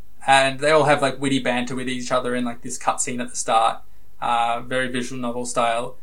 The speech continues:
and then it goes into the shoot 'em up. And the gimmick was that, like, when you would release your thumb from the, the screen or your finger from the screen, you would phase out of existence,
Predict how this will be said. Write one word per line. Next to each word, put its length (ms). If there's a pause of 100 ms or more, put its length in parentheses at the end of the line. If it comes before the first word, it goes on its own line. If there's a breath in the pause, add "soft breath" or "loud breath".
and 100
then 80
it 40
goes 240
into 140
the 80
shoot 200
'em 80
up. 240 (300)
And 280
the 80
gimmick 320
was 320
that, 240
like, 160
when 100
you 100
would 140
release 320
your 80
thumb 360
from 280
the, 100
the 140
screen 340
or 140
your 100
finger 260
from 140
the 60
screen, 360
you 100
would 120
phase 340
out 120
of 80
existence, 760